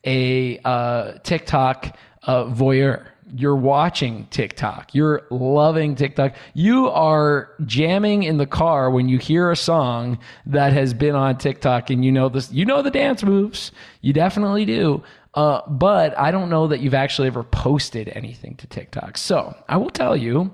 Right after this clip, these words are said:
personally that it's been a really, really cool thing in my career, in my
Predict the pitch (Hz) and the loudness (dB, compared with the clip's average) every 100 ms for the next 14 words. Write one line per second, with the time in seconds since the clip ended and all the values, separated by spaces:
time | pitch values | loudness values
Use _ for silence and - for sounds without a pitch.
0 | - - - 160 208 202 135 120 120 180 | -12 -20 -6 0 0 0 -4 -4 -2 -2
1 | 156 131 135 143 156 175 202 208 143 143 | 0 0 0 -2 -2 0 0 0 0 0
2 | 135 147 156 170 135 127 127 131 123 123 | 0 0 2 2 2 0 0 -2 -2 0
3 | 117 120 135 - - 233 151 127 127 120 | 0 -4 -6 -12 -8 -4 -4 -4 -8 -8
4 | 127 123 120 117 - 120 117 123 147 214 | -6 -6 -8 -10 -8 -6 -2 0 0 0
5 | - 131 123 120 120 | -2 -4 -4 -8 -12